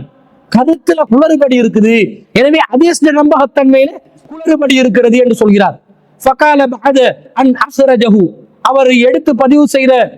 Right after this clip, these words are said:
ஹதீஸுகள் அவர் பதிவு செய்து விட்டு சொல்கிறார், "ஹாதா ஹபருன்", இது ஒரு செய்தி,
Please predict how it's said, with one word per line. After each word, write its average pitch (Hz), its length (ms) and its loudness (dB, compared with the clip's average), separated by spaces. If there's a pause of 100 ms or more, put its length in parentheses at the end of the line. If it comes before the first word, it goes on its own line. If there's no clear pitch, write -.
(300)
ஹதீஸுகள் 254 520 0
அவர் 240 200 0
பதிவு 294 260 0
செய்து 262 200 0
விட்டு 226 240 -2
சொல்கிறார், 226 380 0 (840)
"ஹாதா 240 340 0 (120)
ஹபருன்", 226 460 2 (320)
இது 233 140 2
ஒரு 254 100 0 (120)
செய்தி, 233 280 2